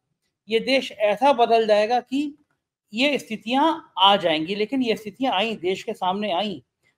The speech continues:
विनेश फोगाट ने जो आज कहा है कि मेडल मिल जाता अगर भारत के कुछ अधिकारी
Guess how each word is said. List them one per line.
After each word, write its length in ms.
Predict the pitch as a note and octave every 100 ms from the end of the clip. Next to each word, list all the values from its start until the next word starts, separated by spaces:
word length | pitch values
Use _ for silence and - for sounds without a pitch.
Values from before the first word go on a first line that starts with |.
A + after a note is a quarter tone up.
| _
विनेश 380 | D#3 F3 A3+ C#4
फोगाट 360 | - G3+ G#3 G#3
ने 80 | B3+
जो 160 | G#3+
आज 220 | G#3+ A3+
कहा 380 | - F#3 F#3 A#3
है 180 | A#3 G#3
कि 360 | - G#3 G3+ D#3+
मेडल 240 | E3+ F#3+
मिल 240 | G3+ E3+ G#3
जाता 500 | G3 E3+ F#3 G#3+ - _ _ _
अगर 160 | F#3 G#3
भारत 440 | D#3 C3+ F3 G3+ -
के 60 |
कुछ 260 | G#3 G#3+ G3
अधिकारी 600 | F3+ D#3+ E3+ F3+ A3 A3